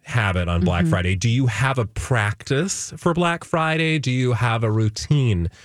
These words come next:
Speaker 1: Do you do anything retail related?
Speaker 2: Well, since I did a
Speaker 1: And it's okay if you
Speaker 2: morning
Speaker 1: don't.
Speaker 2: show for twenty-two years, the last thing I wanted to do was wake up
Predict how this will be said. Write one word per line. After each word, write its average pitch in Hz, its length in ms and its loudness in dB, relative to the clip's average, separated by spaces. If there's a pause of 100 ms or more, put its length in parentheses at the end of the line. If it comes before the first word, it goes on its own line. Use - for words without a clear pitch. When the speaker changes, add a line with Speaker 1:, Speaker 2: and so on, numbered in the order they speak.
(380)
Speaker 1:
Do 127 220 4
you 120 460 2 (220)
do 117 240 2
anything 95 600 -2 (640)
retail 95 460 0
related? 76 480 -4 (200)
Speaker 2:
Well, 175 600 -2 (220)
since 208 300 -4
I 269 60 0
did 233 140 -4
a 214 60 2
Speaker 1:
And 180 40 2
it's 170 80 2
okay 170 140 4
if 175 40 6
you 165 60 4
Speaker 2:
morning - 180 0
Speaker 1:
don't. 120 120 2
Speaker 2:
show 156 380 -2
for - 180 -6
twenty-two 196 520 -4
years, 165 600 -4 (200)
the 170 180 -2
last 185 420 -2
thing 185 160 0
I 160 140 0
wanted 160 320 0
to 147 80 0
do 147 420 -2
was 139 220 -2
wake 170 240 0
up 165 180 0